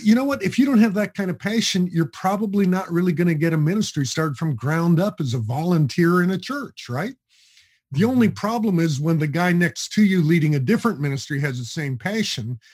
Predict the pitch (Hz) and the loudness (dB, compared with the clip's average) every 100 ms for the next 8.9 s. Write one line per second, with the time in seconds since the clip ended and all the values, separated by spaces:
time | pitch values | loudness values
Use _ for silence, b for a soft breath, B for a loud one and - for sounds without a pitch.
0 | b b _ - 180 156 143 160 226 226 | b b _ -2 0 2 4 6 8 6
1 | 180 180 185 - 165 165 151 147 160 156 | 4 2 -2 -2 -2 -2 -4 0 0 0
2 | 143 135 139 120 151 127 - 127 120 - | -2 0 -2 -2 -4 -4 -6 -4 -4 -6
3 | - 143 107 - 185 170 - _ - 226 | -4 -4 -4 0 2 2 -2 _ -4 0
4 | 214 156 151 147 139 147 170 131 113 b | 0 0 0 0 0 0 0 -2 -6 b
5 | b b 156 156 151 180 160 175 156 139 | b b -4 0 2 0 0 0 0 -2
6 | 160 165 135 - - 175 180 170 - 160 | -4 -4 -6 -8 -8 -4 -2 -4 -4 -4
7 | 139 131 143 156 143 147 151 156 127 127 | -4 -4 -2 -2 -2 0 0 -2 -2 -2
8 | 113 180 170 143 - 135 120 151 | -4 -2 -2 -2 -6 -4 -2 -2